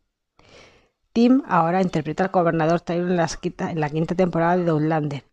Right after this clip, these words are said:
y es genial como jefe hambriento de poder. También es uno de los hombres más divertidos que conozco y lo invitaré a la próxima vez como compañero de viaje si no callas esa bocaza, McTavish. Graham. Como iba diciendo,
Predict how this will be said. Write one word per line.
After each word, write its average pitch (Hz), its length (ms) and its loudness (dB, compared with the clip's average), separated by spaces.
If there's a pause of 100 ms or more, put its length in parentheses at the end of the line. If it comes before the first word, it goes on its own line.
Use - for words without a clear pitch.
(100)
y 180 80 -2
es 185 120 -2
genial 175 340 -2
como 170 220 -4
jefe 185 420 0
hambriento 185 480 2
de 175 80 2
poder. 139 320 -6 (840)
También 180 340 2
es 233 160 0
uno 247 100 4
de 220 100 6
los 175 180 0
hombres 220 240 4
más 208 160 2
divertidos 202 440 4
que 196 120 0
conozco 170 500 -2 (420)
y 190 100 4
lo 185 60 8
invitaré 170 380 4
a - 20 6
la 220 120 6
próxima 202 440 2
vez 196 320 0 (160)
como 160 240 0
compañero 165 400 2
de 185 120 4
viaje 170 320 -2
si - 120 -2
no 175 120 2
callas 185 220 4
esa 208 180 2
bocaza, 185 500 0 (220)
McTavish. 190 960 0 (1400)
Graham. 185 420 -2 (840)
Como 170 180 2
iba 269 140 8
diciendo, 196 580 0